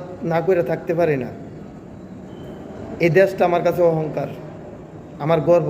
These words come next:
বাংলাদেশ। বাংলাদেশের আগের মানুষ দেশের জন্য শহীদ হয়েছে, আমরাও সব সময় প্রস্তুত এই দেশটা রক্ষা করার জন্য শহীদ হইতে, সব সময় প্রস্তুত।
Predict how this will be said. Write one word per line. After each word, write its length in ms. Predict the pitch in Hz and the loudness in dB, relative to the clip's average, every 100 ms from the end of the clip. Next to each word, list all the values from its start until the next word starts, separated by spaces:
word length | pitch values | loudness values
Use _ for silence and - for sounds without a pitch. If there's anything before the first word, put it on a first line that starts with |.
| 143 | 0
বাংলাদেশ। 360 | 147 151 139 117 - - - - - - - - - - - 156 - - - - - - - - - 127 | 0 -2 -2 -6 -12 -16 -16 -18 -18 -16 -16 -16 -16 -16 -14 -14 -14 -14 -14 -14 -14 -14 -14 -14 -6 0
বাংলাদেশের 480 | 151 170 165 165 170 160 | 4 4 4 4 4 6
আগের 180 | 165 | 4
মানুষ 340 | 170 180 175 202 - - - - - - - - - 135 | 4 2 2 0 -4 -12 -14 -14 -16 -16 -18 -16 -6 0
দেশের 240 | 156 160 151 | 2 2 2
জন্য 340 | 160 165 165 160 - | 2 4 2 2 0
শহীদ 220 | 175 156 | 2 2
হয়েছে, 220 | 151 160 214 - - - - - - 156 | 0 0 -2 -4 -10 -12 -12 -14 -6 0
আমরাও 320 | 170 180 196 | 6 6 6
সব 300 | - 196 175 - - | 4 2 2 0 -4
সময় 200 | 190 175 165 | 0 2 2
প্রস্তুত 320 | 170 - - - - - - - - - - - - - | -2 -4 -8 -8 -16 -16 -18 -16 -16 -16 -16 -14 -8 -2
এই 40 | 147 | 4
দেশটা 340 | 175 170 175 160 | 6 6 2 2
রক্ষা 260 | 175 - 175 | 2 0 2
করার 200 | 160 156 151 | 2 2 0
জন্য 180 | 160 170 180 | 0 0 0
শহীদ 180 | 180 156 135 | 0 0 0
হইতে, 160 | 139 - - - | -6 -12 -12 -6
সব 120 | - - - | -6 -4 -2
সময় 200 | 165 160 | 0 0
প্রস্তুত। 280 | 151 - | -2 -6